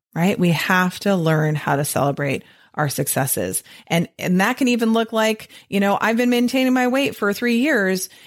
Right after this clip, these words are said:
and I went on this vacation and ended up being very, very stressful. And I still took excellent care of myself. I'm gonna celebrate that success. 'Cause even in maintenance, right, there's, we've gotta still have some of those touch points for ourselves. Like,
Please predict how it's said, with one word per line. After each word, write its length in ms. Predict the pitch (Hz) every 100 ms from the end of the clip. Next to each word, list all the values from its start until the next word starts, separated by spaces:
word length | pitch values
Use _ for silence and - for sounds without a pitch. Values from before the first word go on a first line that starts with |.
| -
and 340 | 190 185 185 185
I 120 | 190
went 320 | 190 196 190 -
on 280 | 180 180 175
this 280 | 170 170 -
vacation 560 | 170 - 226 - 254
and 80 | 214
ended 260 | 165 165 165
up 80 |
being 240 | 160 160 160
very, 260 | 180 202
very 160 | 220 233
stressful. 680 | - 202 190 - 196 196 196 - -
And 140 | - 165
I 40 |
still 340 | 156 - 180 165
took 200 | 165 156
excellent 380 | 151 - 156
care 180 | - 147
of 60 | 143
myself. 420 | 131 147 - -
I'm 60 | 151
gonna 120 | 143
celebrate 640 | - 165 151 156 156 151 -
that 380 | 151 139 131 -
success. 720 | - 139 - 76 - - - - _ _ _ _
'Cause 180 | - 180
even 280 | - 220 254
in 100 | 240
maintenance, 420 | 240 247 156 -
right, 260 | 156 175 175
there's, 240 | 170 -
we've 220 | 175 160
gotta 260 | - 170 180
still 260 | - 185
have 360 | 180 180 165 156 -
some 200 | - 170
of 60 |
those 220 | 156 156
touch 280 | - 151 -
points 260 | - 131 -
for 100 | 139
ourselves. 500 | 127 - 95 110 -
Like, 220 | 139 -